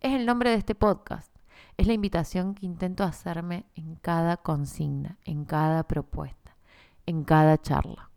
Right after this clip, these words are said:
Celebro, abrazo, agradezco y honro este título que me permite trabajar de lo que trabajo, que sostiene lo que hago, que me dio las herramientas de base para acompañar como acompaño. No reniego de él,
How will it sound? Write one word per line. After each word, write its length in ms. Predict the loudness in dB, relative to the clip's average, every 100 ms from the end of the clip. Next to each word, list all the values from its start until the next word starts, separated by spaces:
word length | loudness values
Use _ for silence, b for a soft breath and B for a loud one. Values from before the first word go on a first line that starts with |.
| _ -20 _ _ _ _ _ _ _
Celebro, 680 | -18 0 4 6 6 6 6
abrazo, 500 | 4 2 2 0 -4
agradezco 840 | -2 -2 -2 0 -2 -4 -8 -8 -6
y 180 | 2
honro 480 | 2 2 0 -6 -8 -10 0
este 300 | 0 2 0
título 500 | 0 -2 0 0 -2 _
que 140 | -4
me 160 | -2 0
permite 640 | 0 0 0 0 2 0
trabajar 460 | 0 -4 -4 -6 -4
de 100 | -4
lo 100 | -6
que 100 | -8
trabajo, 600 | -10 -10 -12 -14 -20 -20 -2
que 140 | 0
sostiene 920 | 2 2 2 -2 0 2 4 2 0 -6
lo 160 | -8
que 160 | -6 -8
hago, 320 | -8 -10 -12 B B B
que 140 | -10 -8
me 100 | -8
dio 240 | -8 -6
las 220 | -4 -2
herramientas 680 | 2 2 4 4 2 2 2
de 120 | 2
base 460 | 2 0 -4 -8 -10 _
para 180 | 0 0
acompañar 680 | 0 -2 0 0 4 4
como 220 | 2 0 -2
acompaño. 680 | -2 -4 -4 -8 -10 -16 -20 _ _ _ _ _ _ _ -4
No 140 | 2
reniego 460 | 4 4 2 2 0
de 200 | 0 -2
él, 240 | -4 -10